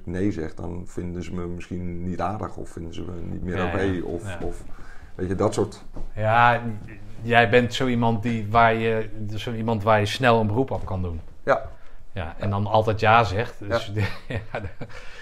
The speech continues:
Speaker 2: ja, dan kan ik me voorstellen dat je, als je jezelf dan aan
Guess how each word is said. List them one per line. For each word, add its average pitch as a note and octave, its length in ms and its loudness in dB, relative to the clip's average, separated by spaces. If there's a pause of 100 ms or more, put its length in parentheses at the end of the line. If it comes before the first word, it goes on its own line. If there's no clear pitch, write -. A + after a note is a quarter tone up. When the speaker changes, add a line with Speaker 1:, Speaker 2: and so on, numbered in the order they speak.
(160)
Speaker 2:
ja, G2+ 140 2
dan G2+ 120 0
kan A#2+ 120 2
ik A#2 60 0
me A#2 60 0
voorstellen A#2+ 500 0
dat A2+ 180 2
je, A#2 140 2
als A2+ 220 0
je A2 160 -4
jezelf A2 400 2
dan G#2+ 200 0
aan A2+ 360 2